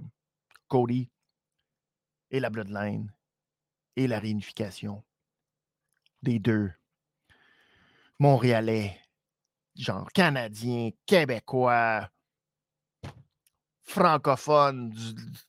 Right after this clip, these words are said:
de langue française, d'Amérique, de l'amour entre deux frères. Ah,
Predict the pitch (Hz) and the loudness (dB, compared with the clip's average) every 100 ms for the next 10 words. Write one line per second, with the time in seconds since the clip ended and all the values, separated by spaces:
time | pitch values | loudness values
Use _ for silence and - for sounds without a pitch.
0 | _ - 143 143 143 143 131 151 151 139 | _ 6 8 8 6 2 -2 2 4 4
1 | 160 147 147 131 113 160 165 170 165 - | 2 2 2 -2 -2 0 2 2 2 -2
2 | - - _ _ _ _ _ _ _ - | -16 -18 _ _ _ _ _ _ _ -20
3 | - _ _ _ _ _ _ _ 123 123 | -20 _ _ _ _ _ _ _ -6 -4
4 | 120 123 120 101 - - _ _ - 107 | -2 -2 -2 -6 -12 -20 _ _ -12 -8
5 | - 107 104 - 101 98 98 _ _ _ | -6 -6 -6 -6 -6 -6 -10 _ _ _
6 | - - _ _ _ _ _ _ _ 240 | -20 -20 _ _ _ _ _ _ _ 8
7 | 247 151 | 8 6